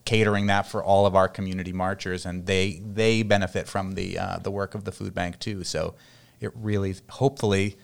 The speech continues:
get a lot of community people together to celebrate on just a couple days before America's Thanksgiving, and, and, ho-, and hopefully play upon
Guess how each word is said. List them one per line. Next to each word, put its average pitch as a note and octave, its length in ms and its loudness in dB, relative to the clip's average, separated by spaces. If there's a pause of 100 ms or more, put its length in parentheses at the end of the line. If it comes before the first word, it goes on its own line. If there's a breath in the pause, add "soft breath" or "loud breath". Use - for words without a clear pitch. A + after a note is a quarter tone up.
(320 soft breath)
get G#2+ 80 -4
a G2 60 2
lot F#2+ 160 6
of G2 80 -4
community G2+ 400 2
people G2+ 260 -6
together G2 540 2 (480 soft breath)
to A2+ 80 0
celebrate F#2 840 6
on F#2+ 360 0
just G#2+ 180 -4
a - 20 -10
couple A2+ 220 2
days G2 260 2
before F2 540 -4 (340 soft breath)
America's F#2+ 460 2
Thanksgiving, F#2 600 -2
and, F#2+ 140 -4
and, G#2 160 -4 (180)
ho-, - 360 -12
and A2+ 160 0
hopefully G2+ 480 -2
play G2+ 320 0
upon F#2 440 0